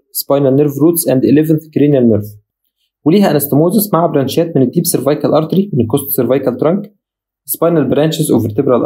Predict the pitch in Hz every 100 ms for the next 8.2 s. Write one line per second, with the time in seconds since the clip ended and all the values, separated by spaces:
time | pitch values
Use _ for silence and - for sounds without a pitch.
0 | 151 156 156 160 - - 143 143 127 -
1 | 110 123 123 - 151 156 156 160 - _
2 | 127 127 143 139 139 - 143 147 147 127
3 | - 147 - 131 139 - 127 104 101 -
4 | _ _ _ _ _ _ _ - 135 131
5 | 160 202 - - - 196 165 120 113 107
6 | - - - 160 139 - 147 160 220 135
7 | 131 143 117 - 139 127 113 127 123 147
8 | 151 160